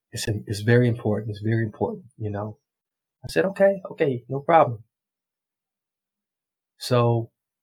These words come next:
I make my way down to the V A hospital the day that, um, she said, uh, shout out to Kelly,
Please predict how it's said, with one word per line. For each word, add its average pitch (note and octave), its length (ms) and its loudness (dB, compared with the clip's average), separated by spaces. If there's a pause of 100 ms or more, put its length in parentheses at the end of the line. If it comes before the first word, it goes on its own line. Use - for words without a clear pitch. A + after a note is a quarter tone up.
(1000)
I G#2 120 -2
make C3 220 4
my D#3+ 140 4
way C3+ 480 2 (400)
down A#2 220 4
to B2 100 -4
the B2+ 60 0
V A#2+ 200 2
A A#2 120 2
hospital G#2 600 -4
the A2+ 80 -8
day G#2+ 260 -2
that, G#2+ 340 -4 (600)
um, G#2 300 -6
she - 200 -4
said, A2+ 440 -2 (1000)
uh, - 400 -20
shout G#2 220 -2
out G#2+ 80 -4
to B2 80 -6
Kelly, B2+ 380 4